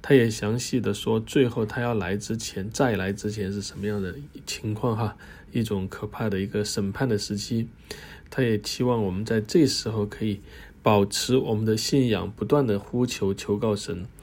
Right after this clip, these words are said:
所以整个这个单元呢，就是告诉我们说，要相信神的时间。我们忠实地与神同行的时候，我们是期待耶稣的再来，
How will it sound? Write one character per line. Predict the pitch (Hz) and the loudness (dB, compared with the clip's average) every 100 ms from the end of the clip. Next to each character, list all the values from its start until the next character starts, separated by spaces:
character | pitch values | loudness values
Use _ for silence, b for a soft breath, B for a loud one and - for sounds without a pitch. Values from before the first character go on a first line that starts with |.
| B B B | B B B
所 | - 190 | 6 8
以 | |
整 | 202 107 104 | 10 8 8
个 | 135 | 6
这 | 139 | 6
个 | 127 | 2
单 | 120 127 131 | 4 2 4
元 | 110 | 4
呢， | 104 | 2
就 | 107 113 | 0 0
是 | 110 | 0
告 | 107 120 113 | 0 0 0
诉 | 110 | -2
我 | 104 | -2
们 | 95 | -2
说， | 104 120 110 | -4 0 0
要 | 107 104 | 0 -2
相 | - 120 | -2 -2
信 | 123 117 | 0 -2
神 | - 98 113 | -2 -2 0
的 | 110 | 0
时 | - 107 | 0 -2
间。 | 117 113 117 B B B B B - | 0 2 0 B B B B B -10
我 | 392 120 | -6 -2
们 | 110 113 | 0 0
忠 | 117 165 175 | 4 4 4
实 | - - | 2 2
地 | 117 107 | 4 6
与 | 98 95 | 4 0
神 | - 113 127 | -2 -2 -2
同 | - 107 123 | -4 -4 -4
行 | - 104 | -4 0
的 | 104 | 0
时 | - 104 | 0 -4
候， | 107 98 | -2 -2
我 | |
们 | 92 | -4
是 | 113 117 | -4 -4
期 | 107 - - - 165 | -4 -2 0 2 2
待 | 175 135 | 4 4
耶 | 113 117 | 4 2
稣 | - 110 | 0 -2
的 | 101 | -2
再 | - 117 101 | 0 0 0
来， | 87 85 95 | -2 -4 -4